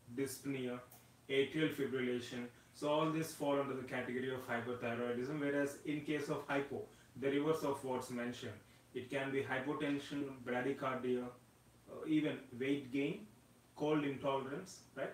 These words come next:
So, uh, we'll discuss in detail the differences in our A classes. So for now, the features of hyperthyroidism include weight loss, heat intolerance, palpitations and tachycardia, whereas hypotension is a feature of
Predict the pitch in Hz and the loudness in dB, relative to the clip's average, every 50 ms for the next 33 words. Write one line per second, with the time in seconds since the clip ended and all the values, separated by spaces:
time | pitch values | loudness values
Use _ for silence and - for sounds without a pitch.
0 | - - - - - - - - 160 151 151 151 151 - - - - 160 170 170 | -8 -16 -20 -20 -20 -14 -4 0 2 4 4 4 2 0 -2 -2 -2 0 2 4
1 | 170 170 175 165 - - 208 196 - 180 175 160 143 143 143 143 156 165 156 139 | 4 4 4 2 4 6 6 6 6 4 0 2 2 2 2 2 4 2 4 4
2 | 123 123 123 - - 143 143 139 139 139 127 - 135 123 117 117 113 117 117 - | 2 0 0 -2 0 0 0 0 -2 -4 -8 -6 -4 -2 -2 0 0 -2 -4 -2
3 | 131 123 120 117 - - 208 214 214 - - - - - - - - 151 147 143 | -2 -2 -2 -2 -2 -4 -6 -6 -6 -10 -16 -20 -20 -20 -16 -8 -4 -2 -2 -2
4 | - - 151 143 147 156 175 233 240 - - - 143 143 - - 151 151 151 - | 0 -2 -2 0 0 0 0 0 0 -2 -4 -4 -4 -4 -2 0 0 0 0 2
5 | 180 175 - 170 165 151 - 139 131 123 147 143 143 139 143 127 127 127 131 131 | 0 0 0 -2 -4 -2 -2 -4 -4 -4 -2 -2 -2 0 0 0 0 0 -2 0
6 | 131 135 135 135 139 139 139 - 139 139 135 123 - - 147 143 139 120 113 123 | 0 -2 0 0 -2 -4 -4 -4 -6 -6 -8 -6 -4 0 2 2 2 4 2 2
7 | 127 127 - - 160 151 147 151 147 - - - - - - - - - - 135 | 0 0 0 -2 -2 -2 0 0 -2 -4 -8 -16 -20 -20 -20 -20 -18 -10 -6 -4
8 | 135 - - 135 131 120 - 135 127 131 131 127 147 175 190 185 - - - - | -4 -4 -4 -6 -6 -4 -4 -2 -2 -2 -2 -2 -4 -4 -6 -6 -10 -14 -20 -20
9 | - - - - 135 127 127 123 135 139 135 135 131 - - 139 123 131 135 120 | -20 -18 -10 -4 -2 -2 0 0 0 2 4 4 4 2 -2 -6 -6 -6 -6 -6
10 | 117 120 113 113 113 - 117 117 123 117 113 113 147 151 143 135 135 135 - - | -4 -4 -4 -4 -4 -6 -8 -4 -2 -2 -2 -2 -2 0 0 0 0 -2 -4 -4
11 | - 135 135 - 151 143 143 147 139 139 139 - 147 131 123 120 120 117 - 131 | -6 -6 -4 -2 -4 -2 -2 -2 -2 -2 -4 -4 -6 -4 -4 -4 -4 -4 -2 -4
12 | 123 120 - 127 123 131 - - | -4 -4 -4 -4 -4 -4 -4 -6